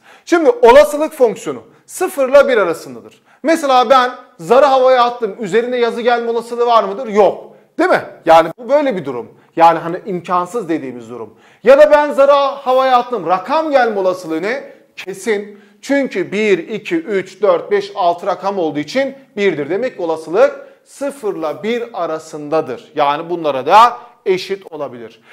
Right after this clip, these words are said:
Bir de burada şunu söyleyeceğim. Bakın, A bir bu olasılıkta birleşim demek. Bakın birleşim. Aynı kümelerdeki gibi düşünebilirsiniz. Yani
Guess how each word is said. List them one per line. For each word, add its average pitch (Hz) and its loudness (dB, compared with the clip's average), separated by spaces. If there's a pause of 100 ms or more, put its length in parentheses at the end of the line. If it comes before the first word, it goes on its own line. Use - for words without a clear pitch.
(200)
Bir 320 4
de 285 8 (260)
burada 294 0
şunu 302 -6
söyleyeceğim. 208 2
Bakın, 214 2 (600)
A 269 8
bir 285 -4 (200)
bu 285 -4
olasılıkta 226 4
birleşim 247 -4
demek. 185 -2
Bakın 190 -6
birleşim. 180 -6 (240)
Aynı 269 2
kümelerdeki 233 -2
gibi 214 -12
düşünebilirsiniz. 220 -6 (300)
Yani 220 4